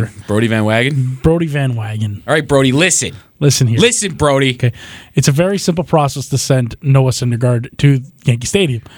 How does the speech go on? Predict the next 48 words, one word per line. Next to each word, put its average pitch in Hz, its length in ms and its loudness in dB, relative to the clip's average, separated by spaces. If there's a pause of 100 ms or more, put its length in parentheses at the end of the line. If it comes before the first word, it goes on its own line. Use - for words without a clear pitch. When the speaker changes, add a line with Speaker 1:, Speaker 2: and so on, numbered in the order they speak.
(240)
Speaker 1:
No, 214 200 0
Speaker 2:
You 135 40 -2
take 101 80 2
Speaker 1:
it's 175 80 -4
Speaker 2:
the 202 60 2
s-, 196 140 0
Speaker 1:
not. - 140 -10 (100)
Speaker 2:
you 175 100 2
take 185 200 -2
the 190 60 -4
seven 165 320 -2
train 170 360 0 (100)
from 156 180 2
Citi 160 220 2
Field. 151 180 0
Speaker 1:
You 156 60 4
looked 156 200 0
up 127 100 0
this, 104 160 -8
didn't - 220 0
you? 247 80 4
Speaker 2:
<laughs> 233 40 -2
Speaker 1:
You're, 180 240 0
you're 180 180 0
staring 165 540 0
Speaker 2:
Oh, 147 80 2
Speaker 1:
at 139 100 -2
the, 143 60 0
Speaker 2:
yeah. 139 100 2
Speaker 1:
the, 127 60 -4
the 127 100 0
map, 135 380 -2
aren't 180 160 2
Speaker 2:
Oh, 240 80 -2
yeah, 196 220 0
Speaker 1:
you? 175 100 -2
Speaker 2:
hundred 214 220 -2
percent. 160 300 -2 (220)
You 180 80 2
take 233 200 0
the 208 60 -12
seven 220 300 0
train 226 300 2
and 175 120 2
you 165 80 0
get 190 200 2
off, 175 380 0
um, 143 600 0